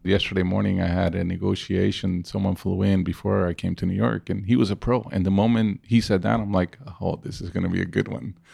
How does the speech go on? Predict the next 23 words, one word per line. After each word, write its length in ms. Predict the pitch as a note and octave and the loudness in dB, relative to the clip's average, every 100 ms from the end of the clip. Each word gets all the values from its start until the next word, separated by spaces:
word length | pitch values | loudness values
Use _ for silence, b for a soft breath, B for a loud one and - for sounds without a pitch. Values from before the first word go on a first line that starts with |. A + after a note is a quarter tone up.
| B B B - | B B B 0
He 140 | F#2 | 4
was 180 | F#2 E2+ | 6 6
a 60 | F2 | 6
master 460 | F2+ F#2+ - - | 8 6 4 -6
chess 260 | - A#2 - | -2 0 0
player. 360 | - - - - _ _ _ | -2 -6 -6 -14 _ _ _
So 340 | - G#2 G2 - | 4 6 6 6
I 160 | G#2+ | 8
knew 340 | B2+ A2 A2 G#2 | 10 10 10 10
every 160 | A#2 | 8
time 240 | D#3 C3 C3 | 6 4 4
they 160 | G#2+ | 6
asked 240 | G#2 A2 - | 8 6 4
something, 300 | A#2 G#2+ G2 | -2 0 0
he 120 | A2+ | 2
wasn't 300 | A#2 G#2 F#2 | 0 0 2
asking 340 | F#2+ G#2+ F2+ | 2 0 -4
something. 360 | F#2 - G2 F2+ | -8 -12 -10 -10
So 120 | - | -2
you're 160 | G2 F#2+ | 2 2
constantly 480 | - G#2 - G2 F#2+ | 2 2 2 -2 2
going, 200 | F#2+ F#2 | 2 2
"Okay, 400 | F2+ F#2 F2+ | 0 -2 -2